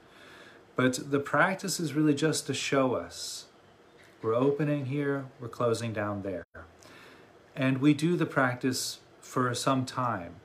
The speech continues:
You might spend three or four months on loving kindness, three or four months on compassion, and really learn to sit in the discomfort of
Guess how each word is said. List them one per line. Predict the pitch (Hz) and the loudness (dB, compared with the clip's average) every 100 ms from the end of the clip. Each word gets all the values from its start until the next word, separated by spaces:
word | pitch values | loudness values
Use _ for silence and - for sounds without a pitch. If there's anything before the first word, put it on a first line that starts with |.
| - - - - - - - - 151 | -20 -20 -20 -20 -20 -20 -20 -20 -10
You | 123 | -4
might | 123 120 | -2 -2
spend | - - 117 - | -2 -2 -2 -2
three | 123 131 | 4 4
or | 123 | 4
four | - 123 117 | -2 -2 0
months | 120 123 - | 0 0 -2
on | 120 113 | -4 -2
loving | 117 113 113 | -2 -2 -6
kindness, | 120 113 113 110 - | -6 -6 -6 -8 -10
three | - 113 113 | -8 -4 -4
or | |
four | 110 117 | -4 -6
months | 104 107 107 107 | -6 -6 -6 -8
on | 101 | -10
compassion, | 107 98 101 98 - 98 95 - - - - - - | -10 -10 -8 -8 -10 -12 -14 -18 -20 -20 -20 -18 -6
and | 131 | -2
really | 160 202 180 147 - | 2 4 4 2 0
learn | 139 151 175 175 170 | 2 4 4 2 0
to | - 127 | 0 -2
sit | - - 180 151 - - - - - - - - - - - | -2 -2 0 -2 -4 -12 -14 -20 -20 -20 -20 -20 -20 -20 -12
in | - 156 165 160 | -2 0 2 4
the | 151 | 2
discomfort | - 131 - - 147 127 127 120 123 - | 2 0 0 0 -2 0 -2 -2 -2 -2
of | 123 117 - | -2 -2 -10